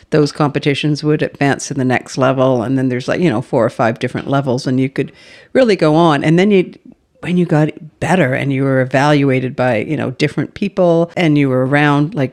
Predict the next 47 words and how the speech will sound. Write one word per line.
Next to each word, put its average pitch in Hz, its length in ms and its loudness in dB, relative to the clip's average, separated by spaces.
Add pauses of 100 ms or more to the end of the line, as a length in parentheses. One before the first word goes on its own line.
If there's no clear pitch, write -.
(140)
really 151 300 2
great 143 320 -2
speakers, 156 440 -2
it - 80 -4
really 185 220 2
pushed - 580 -4
you, 110 260 -4 (520)
uh, 135 200 -4 (240)
to 143 240 -2
improve. 135 720 0
And 135 180 2
that 139 160 0
was, 143 400 -8
yeah, 131 180 -4
it 131 60 -8
was 143 160 -6
just - 220 -6
something. 135 400 -6
And 175 120 2
you, 143 140 0 (320)
uh, 147 180 -4
and 123 200 -6
you 127 80 -6
met 123 200 -8
some 117 220 -8
really 117 280 -8 (300)
fabulous 123 520 -6
presenters, 104 800 -12
and, 95 300 -12
you 120 60 -6
know, 113 80 -6
you 135 160 -6
heard 156 240 -4
some - 160 -6
professionals, 120 800 -6
and 135 280 -8
there 156 140 0
was 143 180 -4
just, - 320 -6 (400)
there 196 120 4
was 180 200 2
so 202 240 -2
many 180 180 2
different, 143 540 -4
um, 127 220 -6
facets 127 540 -6
of 117 220 -4